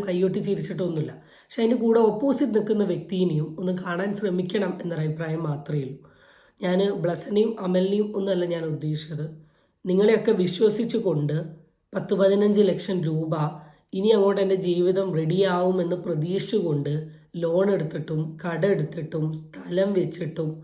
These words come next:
കുറേ ആൾക്കാർ നിങ്ങളുടെ അടുത്തോട്ട് എത്തിച്ചു തന്നല്ലോ. ഇവരെ കണ്ടുകൊണ്ടാണ് ഞാൻ ഇതിനെപ്പറ്റി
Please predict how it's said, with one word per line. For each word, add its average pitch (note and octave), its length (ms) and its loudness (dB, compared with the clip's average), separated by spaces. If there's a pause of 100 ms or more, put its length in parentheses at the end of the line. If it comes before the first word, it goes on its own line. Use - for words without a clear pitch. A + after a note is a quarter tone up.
(320)
കുറേ F3+ 160 2 (180)
ആൾക്കാർ E3+ 420 -2 (260)
നിങ്ങളുടെ F3 300 -4
അടുത്തോട്ട് F#3+ 380 0
എത്തിച്ചു B3+ 440 0
തന്നല്ലോ. C#3 420 -2 (840)
ഇവരെ B3+ 400 8
കണ്ടുകൊണ്ടാണ് E3 640 0 (160)
ഞാൻ D#3 140 -4 (720)
ഇതിനെപ്പറ്റി F3 540 -2